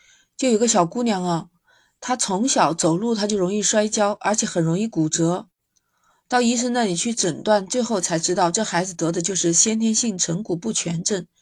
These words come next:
就俗称的玻璃娃娃。她不单骨骼非常脆弱，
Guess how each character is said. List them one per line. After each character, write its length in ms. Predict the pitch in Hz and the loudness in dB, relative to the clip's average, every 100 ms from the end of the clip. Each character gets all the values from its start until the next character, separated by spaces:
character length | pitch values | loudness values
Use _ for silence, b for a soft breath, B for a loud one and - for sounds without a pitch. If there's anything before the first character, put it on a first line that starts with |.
| _ | _
就 100 | - | -4
俗 240 | 226 - 196 | -2 -2 -2
称 200 | 247 240 | -2 -2
的 160 | 180 | -4
玻 200 | - 233 | 0 0
璃 160 | 233 196 | 2 0
娃 260 | 165 151 | 0 0
娃。 280 | 185 208 170 _ _ _ _ _ _ _ | 2 2 2 _ _ _ _ _ _ _
她 140 | - 254 | -4 -2
不 180 | 262 254 | 0 0
单 300 | 240 240 233 | 0 -2 0
骨 200 | 180 160 | 0 2
骼 200 | 180 180 | 0 0
非 180 | 254 | 0
常 160 | 240 220 | 0 0
脆 180 | 226 233 | 0 -2
弱， 340 | 208 165 156 | 0 -2 -2